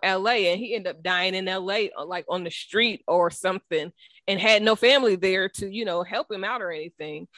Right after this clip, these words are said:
So when I, when you start breaking down the different narratives of what you know,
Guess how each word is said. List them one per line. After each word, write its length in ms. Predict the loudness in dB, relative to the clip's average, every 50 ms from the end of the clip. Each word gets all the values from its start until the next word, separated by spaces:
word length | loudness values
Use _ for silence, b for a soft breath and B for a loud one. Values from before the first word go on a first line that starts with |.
| B B B B B -12
So 340 | -2 2 4 4 4 4 2
when 200 | 2 2 4 4
I, 100 | 2 0 -2 -4 -2
when 160 | -2 0 0
you 100 | 0 -4
start 480 | -6 -2 2 2 4 4 4 2 -2 -2
breaking 440 | -2 -2 -2 -2 -2 -8 -8 -4
down 540 | -2 0 0 2 0 0 -2 -2 -4 -8 -10 _ _ B B B B B B B B _ _ -12
the 200 | -4 -4 -2 0
different 400 | 2 2 2 2 0 -2 -2 0
narratives 480 | 0 0 2 0 -2 -4 -8 -8 -8
of 80 | -10 -10
what 400 | -6 -4 -4 -4 -4 -4 -8 -10
you 80 | -10
know, 600 | -8 -2 2 4 6 6 4 4 2 -2 -10 -10